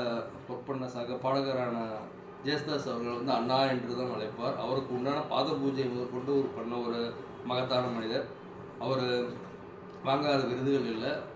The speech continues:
ஆஹ், ஆயிரத்தில் ஒருவன், ஆஹ்,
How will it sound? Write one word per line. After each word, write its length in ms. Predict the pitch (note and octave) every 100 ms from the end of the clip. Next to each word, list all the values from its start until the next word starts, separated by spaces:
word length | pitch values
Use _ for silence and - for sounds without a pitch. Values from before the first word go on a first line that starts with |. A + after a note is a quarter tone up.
| - - -
ஆஹ், 440 | A#2 A2+ A2+ A2+ A2+
ஆயிரத்தில் 460 | G#2+ C3+ C#3 C#3
ஒருவன், 440 | C3 B2 B2 A#2+ A#2+ A#2 G#2+ - -
ஆஹ், 400 | A#2 A#2 A2+